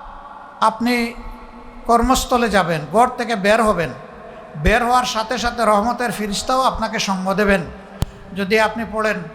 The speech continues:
লা হাওলা ওয়ালা কুওয়াতা ইল্লা বিল্লাহিল আলিয়্যিল আযীম, বিসমিল্লাহি তাওয়াক্কালতু আলাল্লাহ,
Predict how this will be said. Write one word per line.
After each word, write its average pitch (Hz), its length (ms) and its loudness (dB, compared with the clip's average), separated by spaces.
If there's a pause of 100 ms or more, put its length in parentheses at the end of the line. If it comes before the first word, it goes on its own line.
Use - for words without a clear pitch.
(140)
লা 185 160 6
হাওলা 214 360 2
ওয়ালা 202 240 2
কুওয়াতা 214 460 -2
ইল্লা 208 320 2
বিল্লাহিল 196 520 0
আলিয়্যিল 185 440 0
আযীম, 180 380 0 (680)
বিসমিল্লাহি 214 760 2
তাওয়াক্কালতু 208 760 0
আলাল্লাহ, 190 560 0